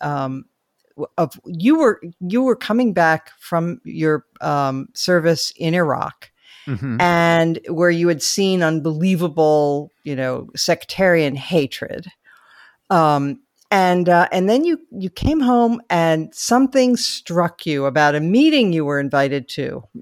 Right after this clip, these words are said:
Speaker 1: Can you just set the stage for us with that? Because it really, I thought that was a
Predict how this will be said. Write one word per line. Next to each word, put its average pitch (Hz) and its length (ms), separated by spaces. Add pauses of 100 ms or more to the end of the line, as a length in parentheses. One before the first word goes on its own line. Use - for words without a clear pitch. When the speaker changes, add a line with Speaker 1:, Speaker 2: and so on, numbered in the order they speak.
Speaker 1:
Can 226 160
you 381 100
just - 480
set 269 300
the 220 80
stage 190 440
for 180 140
us 170 180
with 160 160
that? 151 380
Because 160 240
it 165 80
really, 208 320
I 180 80
thought 208 220
that 165 80
was 147 160
a 139 100